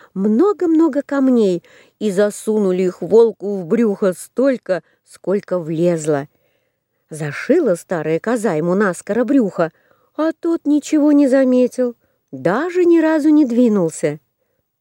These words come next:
Выспался, наконец, волк, поднялся на ноги и почувствовал от камней в брюхе такую жажду,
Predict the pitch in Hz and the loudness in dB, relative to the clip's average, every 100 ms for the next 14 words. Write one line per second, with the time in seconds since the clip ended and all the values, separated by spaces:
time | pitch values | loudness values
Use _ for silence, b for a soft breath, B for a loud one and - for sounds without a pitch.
0 | _ 127 170 180 - - 87 69 - 87 | _ -4 -2 -2 -4 -10 -10 -8 -8 -8
1 | 92 104 113 - - 123 123 104 - - | -6 -8 -8 -10 -10 -8 -4 -4 -6 -10
2 | - - b b b b b 135 131 147 | -18 -20 b b b b b -12 -6 -2
3 | 233 285 214 - 196 202 180 135 139 139 | 0 0 -2 -2 0 2 0 0 -4 -4
4 | 147 - _ _ _ - - 147 - 277 | -8 -10 _ _ _ -20 -14 -14 -6 -4
5 | 294 - 175 170 160 b b 185 - 226 | -4 -2 0 0 -2 b b -12 -6 -2
6 | 247 240 202 170 170 226 277 - 190 208 | 2 2 2 -2 -2 2 2 0 -4 -4
7 | 208 254 214 180 160 190 330 320 214 202 | -6 -4 -2 -2 -2 -2 -2 -2 0 0
8 | 165 | 0